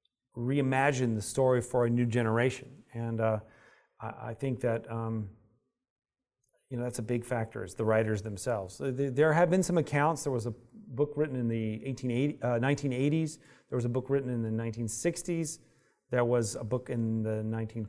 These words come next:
thirties called Hell on Ice, which was also the subject of a Orson Welles, uh, Orson Welles radio drama. So, you know, the story's kinda had its ebbs and flows, but, um, you know, I'm hoping that my book will at least help kind of with a new generation to,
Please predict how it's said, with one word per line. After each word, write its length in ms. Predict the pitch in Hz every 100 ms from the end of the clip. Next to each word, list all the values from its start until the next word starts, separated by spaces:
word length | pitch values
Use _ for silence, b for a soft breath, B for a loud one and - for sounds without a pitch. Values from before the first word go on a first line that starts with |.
| -
thirties 540 | 151 160 175 190 185
called 240 | - 131 101
Hell 280 | - 143 139
on 240 | 127 123
Ice, 460 | 120 139 139 - - b b b b
which 220 | 127 127
was 120 | 127 160
also 280 | 143 -
the 100 | 123
subject 480 | 110 143 120 123 -
of 140 | 127 113
a 180 | 113 -
Orson 440 | 143 160 165 143
Welles, 600 | 123 131 131 131 123 101 -
uh, 280 | 127 123 117
Orson 320 | 135 139 151 127
Welles 320 | 131 123 107
radio 420 | 123 147 151 139
drama. 440 | 113 120 147 208 - b b -
So, 340 | - 175 170
you 100 | 196
know, 180 | 214 175
the 80 | 170
story's 380 | - 240 202 -
kinda 280 | 196 196
had 200 | 143 165
its 140 | 147 147
ebbs 340 | 160 143 127 127
and 120 | 117
flows, 520 | - 165 147 117 104
but, 340 | - 120 120
um, 340 | 127 120 113 110 - b b _ _
you 80 | 135
know, 120 | 117
I'm 140 | 120 135
hoping 440 | 151 156 135 127
that 160 | 123 127 - -
my 160 | 117 120
book 260 | 117 113
will 140 | 117 123
at 160 | 131
least 220 | 139 135
help 360 | 135 117 - -
kind 160 | - 120
of 60 |
with 160 | 110 120
a 40 |
new 200 | 135 180
generation 600 | 151 135 123 120 - 117
to, 560 | 107 120 117 113 113